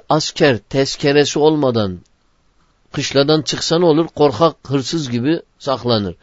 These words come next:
Ama tezkeresi elindeyse köşkünü dermiş, her çeşe meydan okur. "Ben tezkeremi aldım, başım yüksektir." der. İnsanın elinde aliyet olmasa araba kullanamaz. Korkar, polisten kaçar. Ama elinde olsa,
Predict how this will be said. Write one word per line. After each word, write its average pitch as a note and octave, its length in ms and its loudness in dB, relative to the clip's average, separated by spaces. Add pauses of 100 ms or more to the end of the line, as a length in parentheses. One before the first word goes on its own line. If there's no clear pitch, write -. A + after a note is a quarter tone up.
(440)
Ama D3+ 220 4
tezkeresi D#3 640 2
elindeyse F3 760 4
köşkünü C#3+ 560 -2
dermiş, D3 540 2 (280)
her D3+ 180 6
çeşe C3+ 360 0
meydan C3 400 2
okur. F#2+ 280 -2 (360)
"Ben A2+ 200 0
tezkeremi A#2 540 -2
aldım, C3+ 320 4
başım A#2 320 -2
yüksektir." G#2+ 560 -4
der. E2+ 120 -12 (760)
İnsanın E3 520 4
elinde G3 560 8 (880)
aliyet E3+ 480 8
olmasa G#3+ 400 8
araba E3 280 6
kullanamaz. D#3 760 2 (180)
Korkar, D#3 420 6
polisten D#3+ 480 4
kaçar. A2+ 360 -4 (200)
Ama A#2+ 280 0
elinde C3 340 2
olsa, C3+ 360 0